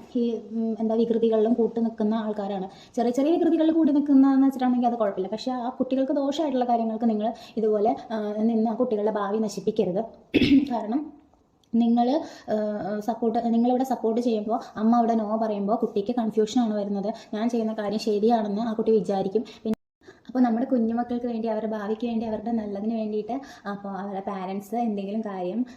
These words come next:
ആ, വേണ്ടാന്ന് പറയുമ്പോൾ അല്ലെങ്കിൽ no പറയുമ്പോൾ ആ വീട്ടിലുള്ള ബാക്കിയുള്ള അംഗങ്ങൾ ഗ്രാൻഡ് പാരൻസ് ഉൾപ്പെടെയുള്ള ബാക്കിയുള്ള അംഗങ്ങൾ ആ അമ്മയുടെ, ആ, നോനെ സപ്പോർട്ട് ചെയ്യാൻ നോക്കണം. അമ്മ യെസ് പറയുമ്പോൾ അമ്മയുടെ യെസ്സിനെ സപ്പോർട്ട് ചെയ്യാനാണ് നോക്കേണ്ടത്. ആ, അങ്ങനെ ചെയ്താലേ നമ്മുടെ കുട്ടികളാണല്ലേ,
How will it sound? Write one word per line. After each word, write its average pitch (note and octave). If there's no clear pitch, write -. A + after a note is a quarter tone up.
ആ, F3
വേണ്ടാന്ന് F#3
പറയുമ്പോൾ F3+
അല്ലെങ്കിൽ G3
no G3
പറയുമ്പോൾ F#3+
ആ F#3+
വീട്ടിലുള്ള G#3
ബാക്കിയുള്ള G3
അംഗങ്ങൾ G3
ഗ്രാൻഡ് F#3
പാരൻസ് G#3+
ഉൾപ്പെടെയുള്ള G3
ബാക്കിയുള്ള G3
അംഗങ്ങൾ G3
ആ F#3+
അമ്മയുടെ, F#3+
ആ, F#3
നോനെ F#3+
സപ്പോർട്ട് G3+
ചെയ്യാൻ G3
നോക്കണം. F#3
അമ്മ F#3+
യെസ് G#3
പറയുമ്പോൾ G3
അമ്മയുടെ G3
യെസ്സിനെ G3+
സപ്പോർട്ട് G3+
ചെയ്യാനാണ് F#3+
നോക്കേണ്ടത്. F#3
ആ, F#3
അങ്ങനെ G#3
ചെയ്താലേ G#3+
നമ്മുടെ A3
കുട്ടികളാണല്ലേ, F#3